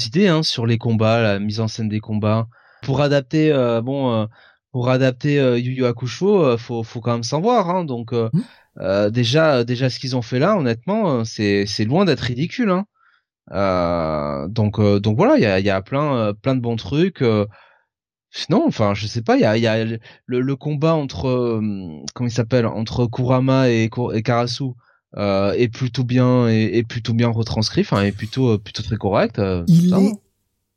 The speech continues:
Speaker 2: à mon goût, un poil long, un tout petit peu trop long.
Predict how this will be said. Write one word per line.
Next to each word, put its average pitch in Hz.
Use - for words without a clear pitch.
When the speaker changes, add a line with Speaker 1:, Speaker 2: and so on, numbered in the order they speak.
Speaker 2:
à 262
mon 220
goût, 214
un 208
poil 208
long, 202
un 143
tout 240
petit -
peu 180
trop 160
long. 147